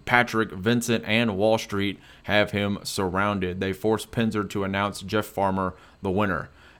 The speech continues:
The N W O B team stand in the ring and pose as we go to another break. In the last two segments, we have gone to break just as quickly as we have gone back to the live broadcast.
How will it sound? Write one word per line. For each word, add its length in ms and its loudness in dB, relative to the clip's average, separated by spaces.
The 100 6
N 80 6
W 320 6
O 60 4
B 240 4
team 320 0
stand 320 2
in 80 4
the 80 -2
ring 280 -2
and 140 -6
pose 380 0
as 180 -2
we 100 -4
go 300 0
to 200 -4
another 260 0
break. 400 -2
In 120 2
the 80 2
last 360 2
two 200 2
segments, 560 0
we 160 6
have 120 6
gone 260 2
to 120 0
break 320 2
just 200 4
as 140 2
quickly 460 0
as 160 -2
we 140 2
have 160 0
gone 340 2
back 340 4
to 100 -2
the 140 -2
live 340 0
broadcast. 680 2